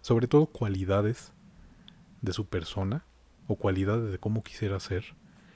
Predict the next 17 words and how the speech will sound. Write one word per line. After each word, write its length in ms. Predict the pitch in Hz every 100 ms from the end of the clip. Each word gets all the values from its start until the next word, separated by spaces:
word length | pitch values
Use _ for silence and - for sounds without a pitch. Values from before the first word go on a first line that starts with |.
| - -
en 120 | 101
un 100 | 104
personaje, 680 | 104 98 92 87 95 - 101 _ _ - - - - -
mientras 380 | 107 104 98 104
que 80 | 107
la 120 | 101
representación 760 | 101 101 90 104 95 120 127 123
sí 200 | - 123
refiere 420 | 131 - 117 113
directamente 720 | 101 92 - 95 95 95 104
a 80 | 92
que 100 | 95
esas 200 | 117 107
cualidades 680 | - 85 85 92 101 - - - - - -
sean 400 | - - 107 113
las 220 | 104 82
mismas 680 | 95 98 101 98 92 123 -